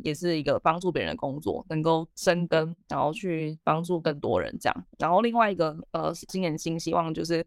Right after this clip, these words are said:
希望自己可以多更爱自己一点，因为在过去的这几年来当中，就都是，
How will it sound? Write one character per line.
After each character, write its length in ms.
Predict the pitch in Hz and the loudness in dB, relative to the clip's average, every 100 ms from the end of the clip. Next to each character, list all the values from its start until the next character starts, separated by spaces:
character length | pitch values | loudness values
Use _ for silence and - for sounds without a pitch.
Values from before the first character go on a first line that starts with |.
| - | 0
希 120 | 208 | 2
望 120 | 202 | 4
自 120 | 220 | 2
己 120 | 190 | 2
可 160 | 156 170 | 2 2
以 240 | 156 135 - | 0 -2 0
多 340 | 190 185 185 | 2 4 4
更 220 | 196 233 | 4 4
爱 180 | 214 196 | 4 2
自 100 | 202 | 0
己 200 | 202 - | -10 -8
一 100 | 120 | -6
点， 180 | 170 - - - | -4 -6 -8 -2
因 100 | 214 | 0
为 80 | 214 | 4
在 260 | 220 196 | 4 4
过 180 | 196 220 | 2 0
去 200 | 196 202 | 2 2
的 280 | 156 87 - | 2 2 -2
这 200 | - 214 | -2 -2
几 140 | - 156 | 0 -2
年 180 | 143 143 | -2 2
来 200 | 156 139 | 2 2
当 260 | 156 160 165 | 0 -2 -2
中， 240 | 165 170 - | -4 -4 -2
就 260 | 208 196 | 2 2
都 160 | 185 190 | 4 2
是， 320 | 196 190 180 | 4 4 2